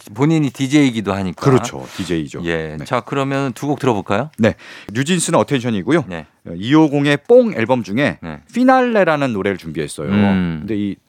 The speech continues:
Speaker 2: 여기서 이제 보컬로 참여한 분이
Speaker 1: 네.
Speaker 2: 목소리가 좀 나직을 겁니다.
Speaker 1: 아, 누구죠?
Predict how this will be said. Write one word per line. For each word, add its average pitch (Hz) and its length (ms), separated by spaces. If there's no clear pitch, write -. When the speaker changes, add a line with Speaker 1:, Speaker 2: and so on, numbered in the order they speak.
Speaker 2:
여기서 113 560
이제 92 220
보컬로 123 480
참여한 151 400
분이 139 300
Speaker 1:
네. 85 200
Speaker 2:
목소리가 127 480
좀 117 380
나직을 117 460
겁니다. 76 360
Speaker 1:
아, 110 300
누구죠? 95 320